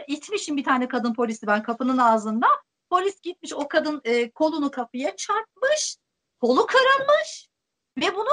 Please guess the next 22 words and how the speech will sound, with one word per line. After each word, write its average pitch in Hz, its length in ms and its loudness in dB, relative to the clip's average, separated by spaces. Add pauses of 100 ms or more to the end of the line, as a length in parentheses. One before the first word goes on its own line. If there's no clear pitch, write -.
(220)
on 453 140 6
yedi 247 260 -4
gün 185 80 -10
sonra 175 300 -6
fark 170 300 -6
etmiş. - 480 -20 (280)
Ve 330 60 0
bana 339 220 6
dava 277 300 6
açtırmış. 196 880 -2 (240)
<laughs> 233 160 -14
Şaka 226 200 -8
gibi 196 240 -10
gerçekten. 233 580 -4 (400)
Bakın 262 240 -2
bu 240 80 -4
cezaları 247 480 2
da - 20 -10
iptal 220 340 -2
ettiriyoruz, 180 400 -10
onu 208 200 -6
söyleyeyim. 226 400 -2